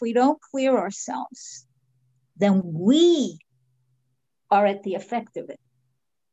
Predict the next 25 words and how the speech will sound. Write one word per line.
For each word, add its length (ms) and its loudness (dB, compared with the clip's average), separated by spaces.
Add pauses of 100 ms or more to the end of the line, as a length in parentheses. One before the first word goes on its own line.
(100)
And 160 4
there's 240 0
something 420 0
that 180 0
I 180 0
called 360 -4
in 80 -2
my 160 0
first 440 -8
book, 380 -4
The 100 -4
Mother's 400 -4
Manual, 360 0
thank 280 -6
you 120 -4
on 140 -4
that 200 -4
one. 340 -2 (720)
Um, 580 2
I 180 0
called 260 0
it 100 -12
genetic 440 2
karmic 400 0
patterning, 640 2